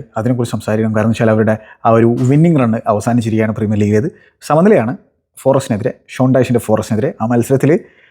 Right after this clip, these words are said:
മത്സരം കഴിയാൻ നേരത്ത് എന്താണ് ഒരു ഇൻക്രെഡിബിൾ ഗോൾ ലൈൻ ക്ലിയറൻസ് ഒക്കെ നമുക്ക് ഫോറസ്റ്റിൻ്റെ ഭാഗത്ത് നിന്ന് കാണാൻ സാധിച്ചായിരുന്നു. അതിനെക്കുറിച്ച് സംസാരിക്കണം. അതേപോലെ തന്നെ ലിവർപൂളിൻ്റെ ആ ഒരു ഒലക്കമലത്തെ ആ ബാരൻ പരാജയങ്ങളുടെ റൺ അവസാനിച്ചിരിക്കുകയാണ്.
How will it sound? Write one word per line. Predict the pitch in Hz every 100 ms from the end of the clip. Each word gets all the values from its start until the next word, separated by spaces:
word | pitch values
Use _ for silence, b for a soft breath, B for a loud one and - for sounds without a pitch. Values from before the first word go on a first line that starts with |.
| b b b -
മത്സരം | 110 135 127
കഴിയാൻ | 117 135 139
നേരത്ത് | 143 139 135
എന്താണ് | 127 135 131 127 B B B 127
ഒരു | 131 123
ഇൻക്രെഡിബിൾ | 131 139 135 127
ഗോൾ | 123 127
ലൈൻ | 131 131
ക്ലിയറൻസ് | 123 127 127 131
ഒക്കെ | 123
നമുക്ക് | 120 120
ഫോറസ്റ്റിൻ്റെ | 127 117 - 104
ഭാഗത്ത് | 117 120
നിന്ന് | 117
കാണാൻ | 117 120 113
സാധിച്ചായിരുന്നു. | 101 85 80 - B B B B B 131
അതിനെക്കുറിച്ച് | 143 151 135
സംസാരിക്കണം. | 131 135 123 123
അതേപോലെ | 139 143
തന്നെ | 135 113
ലിവർപൂളിൻ്റെ | 120 139 151 139 113 - -
ആ | 120
ഒരു | 117
ഒലക്കമലത്തെ | 117 117 131 127 120 123 - B B
ആ | 107 95
ബാരൻ | 110 127 131 127 - b b _ -
പരാജയങ്ങളുടെ | 120 131 131 135 135 131
റൺ | 113 120 127
അവസാനിച്ചിരിക്കുകയാണ്. | 131 127 127 127 135 131